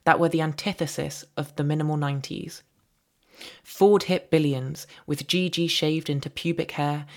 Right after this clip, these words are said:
and clothes that revealed, slinked, and were intended to be hiked up by roving hands.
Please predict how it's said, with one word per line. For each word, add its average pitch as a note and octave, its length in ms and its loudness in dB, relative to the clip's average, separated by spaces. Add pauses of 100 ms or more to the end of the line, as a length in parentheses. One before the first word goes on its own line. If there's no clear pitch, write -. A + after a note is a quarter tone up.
(180)
and D3+ 180 -4
clothes E3+ 440 0
that D3 260 -2
revealed, E3 640 0
slinked, D#3 640 -4 (280)
and D#3+ 120 0
were D#3+ 100 2
intended F3+ 440 0
to - 100 -12
be D3+ 80 -2
hiked E3+ 400 -2
up D#3+ 120 -4
by C#3 140 -2
roving D3 380 0
hands. C#3 560 -6